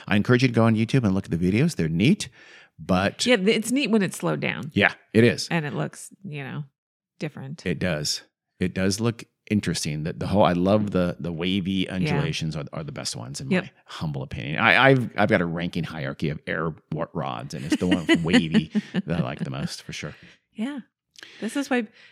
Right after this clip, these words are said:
Speaker 2: why filmmakers could do all kinds of nifty things with
Speaker 1: Nifty. Good.
Speaker 2: with video and film tricks, m-,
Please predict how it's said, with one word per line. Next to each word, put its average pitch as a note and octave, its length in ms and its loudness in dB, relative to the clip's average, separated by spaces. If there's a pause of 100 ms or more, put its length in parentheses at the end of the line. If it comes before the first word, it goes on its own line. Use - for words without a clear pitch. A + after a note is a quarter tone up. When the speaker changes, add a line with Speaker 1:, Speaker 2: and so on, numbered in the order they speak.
(120)
Speaker 2:
why A3 260 2
filmmakers A3 680 -6
could F#3+ 200 -6
do G3+ 120 0
all G3+ 160 -2
kinds A3+ 280 -4
of G3+ 180 -4 (500)
nifty F3+ 360 -4
things F3 440 -10
with E3+ 300 -4
Speaker 1:
Nifty. D#3 340 -8 (160)
Good. E2 160 -6 (180)
Speaker 2:
with F3+ 220 -4
video E3 760 -4
and E3 380 -6
film D#3+ 360 -6
tricks, - 500 -12 (500)
m-, D#3+ 140 -10